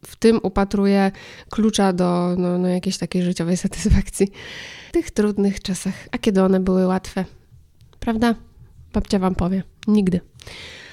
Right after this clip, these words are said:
Okej, no to z tym uwalnianiem w kontrze do tłumienia to też nie jest jakoś super oczywista sprawa. Nie chodzi o to, żeby się, y, bujać od bieguna do bieguna, po jednej stronie, y,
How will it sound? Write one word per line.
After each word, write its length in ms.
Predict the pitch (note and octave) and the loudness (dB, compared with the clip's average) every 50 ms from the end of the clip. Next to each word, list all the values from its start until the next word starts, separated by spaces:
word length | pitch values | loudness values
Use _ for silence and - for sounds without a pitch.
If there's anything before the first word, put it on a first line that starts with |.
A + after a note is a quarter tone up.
| - - - - - | -20 -20 -18 -6 -4
Okej, 340 | - A#3+ A#3+ - C4+ F#3+ F#3 | -4 -2 2 2 4 4 4
no 120 | F#3+ G#3 | 4 2
to 240 | - - A#3+ A3+ - - _ - - _ - G#3 | 2 2 2 0 0 -4 _ -18 -8 _ -2 -2
z 100 | G3+ - | -2 0
tym 160 | - C#4+ D#4 - | 0 0 0 0
uwalnianiem 600 | - A#3 A#3+ A#3+ A#3+ A#3 A3 F#3+ F3+ F3+ F3+ G#3 G3+ - - - _ _ - - | 2 2 4 4 6 6 6 4 4 2 0 0 -2 -6 -12 -20 _ _ -18 -16
w 60 | - - | -12 -4
kontrze 380 | - A3+ A3+ A3+ - - A#3 | 0 2 2 2 2 2 2
do 240 | G3+ G3+ G3+ G3+ G3+ | 4 4 4 4 2
tłumienia 600 | G3+ - - G#3+ G#3 G3+ G3 F#3+ F3+ E3+ F#3 G3 | 0 -2 0 0 2 4 2 2 2 0 0 -2
to 400 | G3 - G#3+ G3+ G3+ G#3 G#3 G#3 - - - | -2 -2 -2 0 0 0 0 -2 -4 -4 -4
też 180 | - A#3 A#3 | -2 0 2
nie 80 | A#3+ A3+ | 4 4
jest 140 | G#3+ G#3 G3 | 4 4 2
jakoś 220 | G3+ G3+ G#3+ G#3+ | 0 0 -2 -2
super 340 | - - G3 - - - - | -2 -2 -2 0 0 0 -2
oczywista 400 | G3 - G#3 G3 G#3 - - G#3+ | -4 -4 -4 -4 -2 -2 -4 -4
sprawa. 400 | - - - F#3+ F#3 F3+ F#3 G3+ - - _ _ _ _ _ _ - G#3 | -6 -4 -6 -6 -4 -2 -4 -4 -6 -10 _ _ _ _ _ _ 0 2
Nie 160 | G#3 G#3+ A3 | 4 6 6
chodzi 220 | A#3+ B3 G#3+ A3 | 6 4 4 2
o 100 | D3+ G3 | 0 2
to, 120 | G3 G#3 G3+ | 2 2 2
żeby 220 | G3+ G3+ F#3+ A3 | 2 2 2 2
się, 260 | - - G3+ F#3 - - - - | 2 2 2 2 0 0 -2 -4
y, 100 | F#3+ F3+ | -2 -2
bujać 540 | F3+ F#3+ G#3 G#3 G3+ G3 F#3 F3+ - - | 0 0 2 4 4 4 4 0 -2 -8
od 220 | - - F#3+ F#3+ F#3 | -4 -2 -2 2 4
bieguna 380 | G3+ G3+ F#3 G3+ G3 G3 G3 | 4 2 4 4 4 4 4
do 100 | F#3 G3 | 4 2
bieguna, 520 | F#3 G3 F#3+ F3+ F#3+ F#3+ F#3 F3+ F3+ F3+ F#3+ | 2 2 2 2 4 4 4 4 2 0 0
po 140 | G3 G3 G3 | 2 2 4
jednej 280 | G3 G3 G3+ G3+ G3+ | 6 6 6 6 4
stronie, 560 | G3+ - - G3+ F#3+ G3 G3 G3 F#3+ F#3+ F#3+ - - - - - - - _ - | 4 2 0 2 4 4 4 4 4 2 0 -2 -6 -14 -20 -20 -20 -8 _ 0
y, 260 | F#3 F#3 F3+ F3+ - | 2 2 2 0 -2